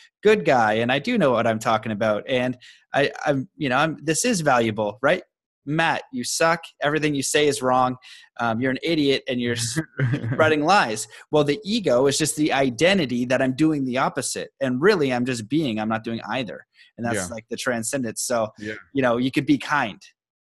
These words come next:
Speaker 1: is, is
Speaker 2: Yeah.
Speaker 1: the point, man.
Speaker 2: No,
Speaker 1: Um,
Speaker 2: one hundred percent, yeah.
Speaker 1: um, dude, well, we've been going for a while, and I really appreciate you coming on. And I,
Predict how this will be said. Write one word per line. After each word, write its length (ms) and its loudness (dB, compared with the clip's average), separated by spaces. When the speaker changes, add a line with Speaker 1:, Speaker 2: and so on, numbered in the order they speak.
Speaker 1:
is, 320 -6
is 120 -8
Speaker 2:
Yeah. 80 -10
Speaker 1:
the 60 -12
point, 340 -8
man. 240 -10
Speaker 2:
No, 60 -2
Speaker 1:
Um, 160 0
Speaker 2:
one 80 -6
hundred 160 -6
percent, 300 -6
yeah. 280 -6
Speaker 1:
um, 380 -2
dude, 240 0
well, 140 0
we've 100 -4
been 140 2
going 160 4
for 140 2
a 60 6
while, 360 4
and 100 2
I 40 2
really 200 2
appreciate 380 -2
you 80 -4
coming 320 -2
on. 240 2
And 160 0
I, 60 2